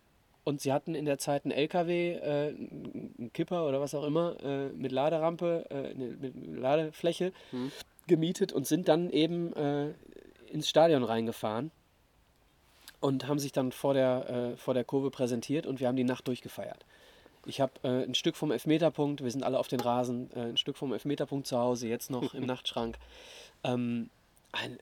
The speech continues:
Speaker 1: unglaubliches Erlebnis,
Speaker 2: Ja,
Speaker 1: äh,
Speaker 2: das glaub ich.
Speaker 1: und, und das war auch so ein Moment, ähm, wenn du dann die Türe, die Tore öffnen sich, du gehst auf den Rasen und das ist dann der Moment, wenn du da unten stehst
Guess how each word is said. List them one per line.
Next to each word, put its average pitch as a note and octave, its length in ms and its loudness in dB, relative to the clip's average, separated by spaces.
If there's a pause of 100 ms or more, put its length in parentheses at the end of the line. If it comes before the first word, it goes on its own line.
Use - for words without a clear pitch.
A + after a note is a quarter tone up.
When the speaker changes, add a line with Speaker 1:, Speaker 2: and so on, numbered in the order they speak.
Speaker 1:
unglaubliches C3+ 1080 2
Erlebnis, B2 680 -2
Speaker 2:
Ja, A#2 80 -8
Speaker 1:
äh, A2+ 180 0
Speaker 2:
das G#2 120 -8
glaub G2 240 -4
ich. F#2+ 80 -14 (280)
Speaker 1:
und, C#3+ 260 -4
und C#3+ 180 -2 (160)
das D#3 180 0
war E3+ 120 4
auch F3+ 100 0
so - 120 2
ein F3+ 60 2
Moment, D#3 420 2 (520)
ähm, D3 560 4 (320)
wenn D#3+ 140 2
du F3+ 80 6
dann E3 500 0 (240)
die C#3+ 60 -6
Türe, F3+ 420 6
die C#3+ 140 -6
Tore F3 320 2
öffnen F#3 320 0
sich, F3+ 320 -2 (720)
du C3+ 100 -4
gehst D3+ 220 0
auf D3+ 80 -8
den D3 120 0
Rasen D3 520 0 (640)
und C3 200 -8
das F#3+ 200 -2
ist - 180 -2
dann F#3+ 140 4
der F3+ 100 4
Moment, D3+ 600 0
wenn B2 100 -4
du B2+ 80 0
da B2+ 80 4
unten A3 340 2
stehst - 580 -6